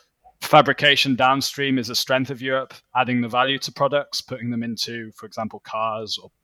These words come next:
packaging applications or, or construction. And on recycling side as well, we have, we have a good strength. So aluminium, about fifty percent, forty to fifty percent of Europe's own supply that it gives itself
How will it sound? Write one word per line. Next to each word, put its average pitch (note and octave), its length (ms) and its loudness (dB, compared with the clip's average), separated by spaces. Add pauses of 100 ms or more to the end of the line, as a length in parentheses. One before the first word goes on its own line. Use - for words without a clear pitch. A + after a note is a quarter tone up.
(140)
packaging A2 560 -6
applications G#2 1040 -10
or, G#2 180 -12
or G#2 120 -20
construction. C#3 680 0 (500)
And C3 120 4
on C3 120 6
recycling B2+ 500 2
side A#2+ 280 0
as A2 120 -8
well, A2+ 180 -8
we A2 100 -8
have, G#2 300 -10
we G2 120 -16
have A2 120 -6
a A2 60 -10
good A2 160 -12
strength. G2 540 -8
So G#2 420 -4 (400)
aluminium, B2+ 520 6
about A2+ 280 0
fifty - 420 -8
percent, A#2+ 540 -2
forty - 380 -8
to A#2 100 -14
fifty A#2+ 320 -10
percent A#2 460 -6
of G#2+ 280 -14 (120)
Europe's - 520 -2 (380)
own C#3+ 240 4
supply C3 460 0
that B2 140 -10
it G2+ 100 -14
gives A2 180 -12
itself B2 560 -2